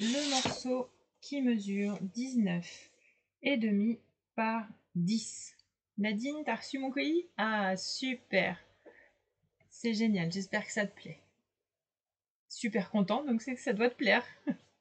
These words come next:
Cool. Bonjour Corinne, ça va ?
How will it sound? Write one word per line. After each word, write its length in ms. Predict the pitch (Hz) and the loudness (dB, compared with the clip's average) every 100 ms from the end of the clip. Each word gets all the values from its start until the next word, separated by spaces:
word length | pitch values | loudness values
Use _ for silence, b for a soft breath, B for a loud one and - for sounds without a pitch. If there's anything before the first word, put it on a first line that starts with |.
| - | 2
Cool. 240 | 370 320 - _ 277 - _ _ _ B B B B - | 8 8 6 _ -4 -4 _ _ _ B B B B 2
Bonjour 380 | 240 285 294 - | 4 6 6 6
Corinne, 640 | 254 233 233 233 196 202 | 4 6 6 6 4 2
ça 140 | - 220 | 0 2
va ? 320 | 240 269 | 2 2